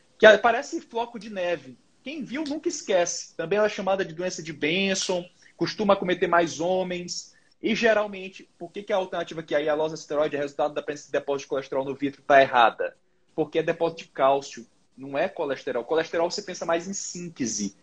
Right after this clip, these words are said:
cintilante, que é outra, outro tipo de opacidade que você pode ter no vítreo, tá?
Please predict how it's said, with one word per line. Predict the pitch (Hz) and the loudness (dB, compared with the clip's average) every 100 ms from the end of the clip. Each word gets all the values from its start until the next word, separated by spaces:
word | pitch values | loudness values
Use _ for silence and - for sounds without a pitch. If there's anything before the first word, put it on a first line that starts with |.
| _ - | _ -14
cintilante, | - 147 143 - 151 147 143 147 - 170 | -8 -6 -4 0 6 6 6 2 -2 -6
que | - 175 | 4 8
é | 170 | 10
outra, | 156 151 175 - 202 190 190 _ _ | 10 6 0 -2 2 2 2 _ _
outro | - 170 202 185 | -4 -2 -4 -10
tipo | - 190 190 | -12 -12 -8
de | 175 | -6
opacidade | 175 175 170 - 143 135 - | -2 -2 -4 -4 0 0 -4
que | |
você | - - | -16 -12
pode | - 139 - | -10 -10 -10
ter | 139 | -12
no | 160 | -12
vítreo, | 135 104 - 101 | -10 -10 -10 0
tá? | 123 127 | 2 2